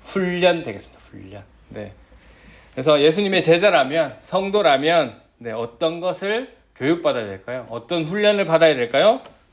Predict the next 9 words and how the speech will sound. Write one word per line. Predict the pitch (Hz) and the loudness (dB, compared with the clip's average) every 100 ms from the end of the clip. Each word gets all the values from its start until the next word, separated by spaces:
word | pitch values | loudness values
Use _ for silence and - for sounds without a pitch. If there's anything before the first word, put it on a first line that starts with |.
| _ _ _ _ _ | _ _ _ _ _
구 | 185 | -4
절 | 180 143 | -4 -4
그대로 | 135 139 | -6 -8
한번 | 113 98 | -10 -16
보시겠습니다. | - _ _ _ _ _ _ _ _ _ _ _ _ _ _ _ _ _ _ _ _ - _ - - - - - - - - _ _ - - _ - | -20 _ _ _ _ _ _ _ _ _ _ _ _ _ _ _ _ _ _ _ _ -20 _ -20 -20 -20 -20 -20 -20 -20 -20 _ _ -20 -20 _ -4
어떤 | 143 226 226 | 0 2 4
것을 | 226 226 220 185 - | 2 2 -2 -6 -12
훈련받아야 | - 226 220 220 220 196 190 | -6 -2 2 2 4 2 2
됩니까? | 175 160 123 | 0 -6 -10